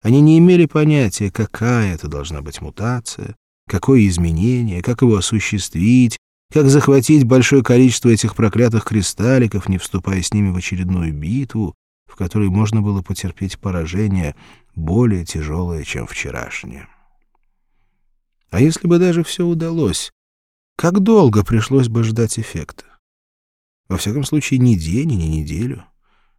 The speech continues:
Так что же, крутиться вокруг Региса, как на карусели, год, два, а то и все десять лет?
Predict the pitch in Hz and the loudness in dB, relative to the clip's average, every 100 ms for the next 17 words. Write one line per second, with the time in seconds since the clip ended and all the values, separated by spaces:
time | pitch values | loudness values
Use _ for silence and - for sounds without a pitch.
0 | _ - - - 98 85 80 - _ _ | _ -10 -10 -6 -6 -4 -8 -10 _ _
1 | _ - 104 113 110 151 151 - 131 120 | _ -10 -2 0 0 -2 -2 -2 -2 0
2 | 131 127 92 135 151 131 - - - 117 | 0 -2 0 2 2 0 -6 -6 -4 -4
3 | 113 127 120 - 143 175 101 73 71 139 | -4 -2 -2 -4 -6 -4 -6 -8 -4 -4
4 | 185 98 85 92 143 139 92 113 131 117 | -4 -6 -8 -6 -4 -6 -6 -4 -4 -4
5 | - 135 120 117 139 - - 131 190 - | -6 -6 -4 -4 -4 -8 -6 -6 -6 -10